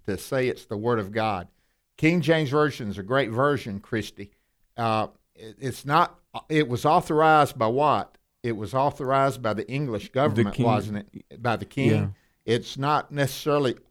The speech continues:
Speaker 1: people want to say it's the authorized version by God. Uh, I, I believe God was in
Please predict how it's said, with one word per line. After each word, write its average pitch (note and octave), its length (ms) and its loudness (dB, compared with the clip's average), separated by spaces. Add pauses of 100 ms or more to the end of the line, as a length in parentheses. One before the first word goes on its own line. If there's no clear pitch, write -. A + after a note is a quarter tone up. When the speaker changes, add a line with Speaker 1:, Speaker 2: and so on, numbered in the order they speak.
(220)
Speaker 1:
people D3+ 220 2
want C#3+ 120 -2
to C#3+ 80 -2
say A#2 80 0
it's A2 100 -6
the C3+ 80 -2
authorized D3+ 560 4
version C#3+ 400 2
by A2 140 2
God. A2 500 4 (360)
Uh, G2+ 220 -4
I, D3 340 4
I - 20 6
believe F#3+ 280 4
God C3+ 320 4
was B2 200 -4
in D3 520 -2